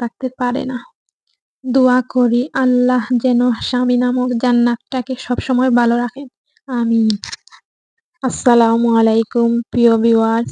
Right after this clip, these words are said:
সবাই কেমন আছেন? আশা করি আল্লাহর রহমতে সবাই ভালো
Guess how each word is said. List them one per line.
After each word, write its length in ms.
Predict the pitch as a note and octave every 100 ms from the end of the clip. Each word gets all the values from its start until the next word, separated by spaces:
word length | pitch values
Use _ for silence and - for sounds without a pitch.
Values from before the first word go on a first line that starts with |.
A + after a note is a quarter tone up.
| - -
সবাই 260 | A3+ A3 A3
কেমন 240 | A#3 A3+ A3+ A3+
আছেন? 280 | - A#3+ C#4 _ _ _ _ -
আশা 260 | A3+ A#3 A3 A3+
করি 200 | A3 A3+ -
আল্লাহর 360 | A#3 A3+ A#3 A#3
রহমতে 320 | A3+ A#3 A#3 B3+ -
সবাই 220 | A3+ A3 A3
ভালো 160 | A3+